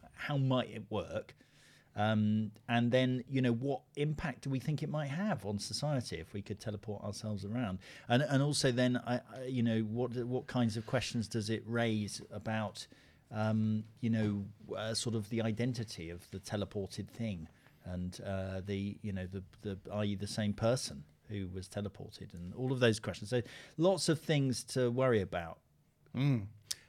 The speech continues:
Speaker 2: I think about this a lot. Okay, so
Speaker 1: Right.
Speaker 2: this is rather exciting.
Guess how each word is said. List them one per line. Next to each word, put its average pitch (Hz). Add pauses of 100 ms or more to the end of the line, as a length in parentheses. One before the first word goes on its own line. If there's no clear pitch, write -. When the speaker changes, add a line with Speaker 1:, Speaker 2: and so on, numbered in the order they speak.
(120)
Speaker 2:
I -
think 117
about 104
this 90
a 95
lot. 98 (340)
Okay, 104
so 120
Speaker 1:
Right. 98
Speaker 2:
this 123
is 101
rather 98
exciting. 95